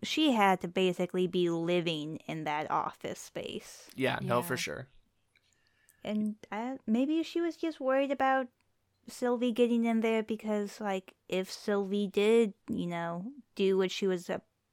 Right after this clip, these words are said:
Speaker 1: literally going to do, if
Speaker 3: <gasps>
Speaker 1: she revealed that they were robots
Speaker 3: Yeah.
Speaker 1: to everyone else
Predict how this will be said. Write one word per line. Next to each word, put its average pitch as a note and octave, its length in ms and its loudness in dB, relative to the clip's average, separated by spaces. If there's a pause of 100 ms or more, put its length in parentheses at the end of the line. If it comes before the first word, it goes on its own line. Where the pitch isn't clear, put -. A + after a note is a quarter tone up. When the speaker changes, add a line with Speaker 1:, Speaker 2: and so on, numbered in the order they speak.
(140)
Speaker 1:
literally F#3+ 520 0
going F#3 340 -2
to F#3 100 -4
do, F3 500 -2 (1040)
if F3+ 240 0
Speaker 3:
<gasps> - 0 -
Speaker 1:
she G3 340 0
revealed G3 720 4
that F#3 160 -2
they F#3 140 2
were F3 180 0
robots F3 580 -2
Speaker 3:
Yeah. - 80 -8
Speaker 1:
to - 80 -8
everyone F3 340 -4
else F3 540 -6